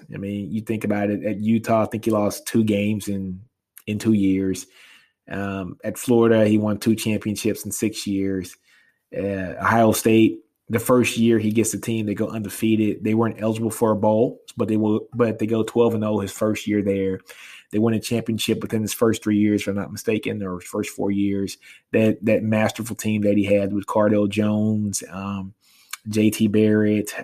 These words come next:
uh, Braxton Miller, Zeke,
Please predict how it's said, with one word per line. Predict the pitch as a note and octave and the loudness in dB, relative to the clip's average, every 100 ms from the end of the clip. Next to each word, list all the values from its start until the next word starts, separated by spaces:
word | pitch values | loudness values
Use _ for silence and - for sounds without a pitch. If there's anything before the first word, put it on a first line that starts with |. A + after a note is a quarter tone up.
| - | -8
uh, | F#2+ F#2 F#2 F2+ - - _ _ - - | -8 -6 -8 -8 -10 -16 _ _ -20 -2
Braxton | A#2 A2 G#2+ - A2 | 2 4 2 -2 0
Miller, | G#2+ G#2+ G#2+ G#2+ G#2 G2+ G2+ F#2 - | 2 2 2 2 0 0 -2 -4 -8
Zeke, | G2+ G2+ G#2 G#2 G2+ - | -10 0 2 2 0 -6